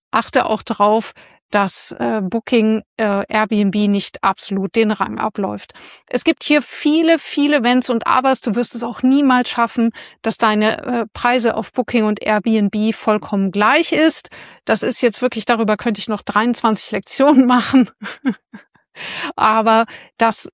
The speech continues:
nur sozusagen für dich als Beruhigung. Es geht nicht darum, dass du exakt die gleichen Preise auf Booking und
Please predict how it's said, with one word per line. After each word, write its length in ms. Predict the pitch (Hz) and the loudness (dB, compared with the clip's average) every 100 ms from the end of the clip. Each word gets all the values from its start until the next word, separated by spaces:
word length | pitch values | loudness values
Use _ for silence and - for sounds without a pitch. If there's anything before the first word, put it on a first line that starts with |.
| _ | _
nur 220 | 226 247 | 2 2
sozusagen 520 | 220 208 226 214 214 | 0 -4 -2 0 0
für 140 | 196 220 | -2 -4
dich 240 | 226 - | -4 -6
als 120 | 202 | -6
Beruhigung. 520 | - 202 226 233 220 220 | -8 0 0 2 -2 -4
Es 160 | 220 | -8
geht 220 | - 208 | -4 -2
nicht 260 | 220 269 - | 0 0 0
darum, 300 | 214 208 220 | -2 0 0
dass 180 | 214 - | -2 -6
du 120 | - | -8
exakt 580 | - 233 - 233 - - | -8 -8 -2 -2 -2 -6
die 80 | 190 | -4
gleichen 380 | 208 196 208 | -4 -4 -6
Preise 420 | 202 196 190 - - | -6 -6 -4 -4 -6
auf 200 | 110 - | -10 -8
Booking 400 | 190 - 196 190 - _ _ _ | -8 -2 -2 -4 -10 _ _ _
und 380 | 220 208 190 | -2 0 -2